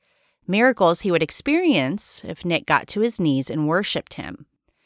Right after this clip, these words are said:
Nick wanted those things, of course, but he still refused. His dreams then shifted to a cornfield where he met Mother Abigail in Polk County, Nebraska.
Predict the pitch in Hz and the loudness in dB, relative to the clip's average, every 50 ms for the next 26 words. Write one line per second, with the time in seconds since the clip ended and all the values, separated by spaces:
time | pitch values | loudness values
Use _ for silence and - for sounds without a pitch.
0 | _ _ _ _ - 175 180 170 - - 190 190 185 175 151 160 151 147 - - | _ _ _ _ 0 0 0 0 2 0 0 2 2 2 2 2 0 0 0 -2
1 | 156 143 147 143 - 147 - - - 135 135 143 165 - - - 151 - - - | -2 0 0 -2 -2 -8 -10 -4 -2 0 0 0 -2 -4 -4 -4 -6 -6 -6 -6
2 | 143 - - - 165 147 139 151 143 139 - - 190 175 135 101 - - - - | -6 -6 -4 -2 -2 -2 -2 -4 -6 -6 -6 -4 -2 -2 -2 -2 -4 -6 -6 -8
3 | - - - _ _ _ _ _ _ _ _ _ _ 190 190 175 - - 190 175 | -8 -8 -14 _ _ _ _ _ _ _ _ _ _ -2 0 0 0 0 0 2
4 | 170 175 170 - - - 175 175 185 175 - - 160 143 - - 160 147 139 139 | 2 2 0 -2 -2 -2 -2 -2 -2 -2 -2 -2 -2 -4 -2 -2 -2 -2 -2 -2
5 | - - 165 151 147 - - 214 226 269 302 294 - 220 160 131 120 80 71 - | -2 -4 -4 -4 -4 -4 -4 -2 0 0 0 0 0 0 0 0 0 -2 -6 -10
6 | - _ _ - 160 156 147 165 165 160 147 139 - 147 143 165 175 - 165 165 | -18 _ _ -8 -8 -6 -4 -4 -2 -2 -2 -2 -2 -4 -2 -2 0 0 0 0
7 | - 165 - 143 131 127 127 139 156 - 147 143 - - 196 226 - - - - | 0 -2 -2 0 0 0 0 0 -2 -2 -6 -6 -4 -4 -4 -4 -4 -10 -18 -12
8 | - 175 170 175 185 185 185 170 - 143 135 143 165 - - - 95 90 190 | -8 -6 -4 -4 -4 -4 -4 -4 -4 -4 -4 -2 -4 -6 -8 -8 -10 -10 -12